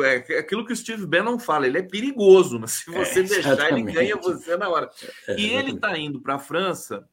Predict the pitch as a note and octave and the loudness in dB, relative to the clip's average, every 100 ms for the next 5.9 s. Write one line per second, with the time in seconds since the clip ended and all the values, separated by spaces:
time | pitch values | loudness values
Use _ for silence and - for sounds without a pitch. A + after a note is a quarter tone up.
0 | - C3 C3 B2+ B2+ G#2+ - _ _ _ | -12 -10 -8 -2 -2 -2 -8 _ _ _
1 | A2 A2+ C#3+ G3 A3+ G#3 D3+ C#3+ - B2+ | -18 -4 0 0 0 -6 -4 -6 -4 -2
2 | A#2+ A#2 - C#3+ C#3+ B2+ - B2+ A#2+ A#2 | -2 -4 -8 -8 -6 -6 -8 -8 -4 -4
3 | A#2+ C3+ C3+ D3 G3+ - D#3+ D#3+ D#3 C#3+ | -4 -4 -2 -4 -6 -12 -14 -12 -4 -4
4 | B2 A2+ B2 B2+ B2 B2 B2 A#2 A2 G2+ | -2 -6 -6 -4 -4 -4 -4 -6 -8 -12
5 | A2+ A#2 A#2 - - B2 - G#2+ G2+ | -10 -8 -8 -10 -14 -14 -10 -12 -12